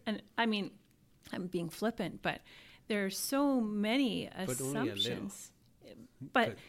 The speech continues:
Speaker 1: it also was, I, as a student,
Speaker 2: Mm.
Speaker 1: I, I s-, was aware and had these questions. For myself, I never, although I was aware of it,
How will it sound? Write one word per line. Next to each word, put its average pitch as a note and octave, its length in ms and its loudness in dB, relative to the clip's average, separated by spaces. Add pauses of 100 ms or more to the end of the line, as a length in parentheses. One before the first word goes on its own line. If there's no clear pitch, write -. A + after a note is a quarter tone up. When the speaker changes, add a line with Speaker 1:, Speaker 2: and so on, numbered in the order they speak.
(160)
Speaker 1:
it A#3+ 120 4
also A#3 520 6
was, A#3+ 560 2 (320)
I, A3 160 0 (400)
as A#3 220 2
a B3+ 40 -2
student, - 840 -2 (240)
Speaker 2:
Mm. - 140 -6
Speaker 1:
I, G3 340 -2
I F3+ 160 0
s-, - 280 -8 (540)
was F3 340 -4
aware F3 400 -4
and A#3+ 140 -2
had E3+ 360 -6
these G3+ 200 -8
questions. - 520 -10 (560)
For - 320 -4
myself, G3 580 0
I G#3 100 0
never, G3+ 520 0 (2750)
although B3 340 2
I C#4 160 2
was G#3 260 0
aware F3+ 440 -4
of C4 120 -4
it, E4 200 -4